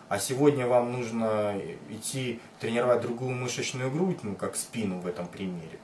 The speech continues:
то, конечно, идите тренируйте спину. Иначе вам никаких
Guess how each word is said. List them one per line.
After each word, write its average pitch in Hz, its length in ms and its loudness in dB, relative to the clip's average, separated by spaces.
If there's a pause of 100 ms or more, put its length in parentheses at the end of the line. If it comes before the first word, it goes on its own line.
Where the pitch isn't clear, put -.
(220)
то, - 80 -12
конечно, 196 480 4
идите 143 360 0
тренируйте 135 540 0
спину. 90 380 -10 (100)
Иначе 107 500 2
вам 135 320 4 (300)
никаких 143 520 0